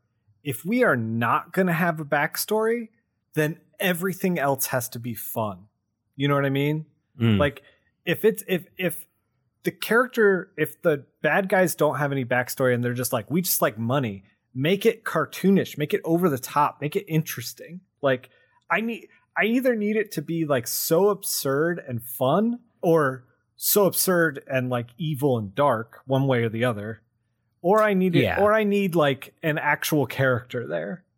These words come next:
Speaker 1: Because, like, the way it is right now, it's just they want money and they're committing a crime, and then that's all of it. That's the only thing you need.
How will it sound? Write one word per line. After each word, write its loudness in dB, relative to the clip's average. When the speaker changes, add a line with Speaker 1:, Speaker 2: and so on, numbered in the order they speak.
Speaker 1:
Because, -2
like, 2
the 2
way 0
it -2
is 0
right -2
now, 2
it's -4
just -2
they 4
want 0
money -2
and -4
they're 0
committing 0
a 2
crime, 0
and -4
then -4
that's -2
all 4
of -4
it. -12
That's -2
the -4
only 4
thing 2
you 0
need. -4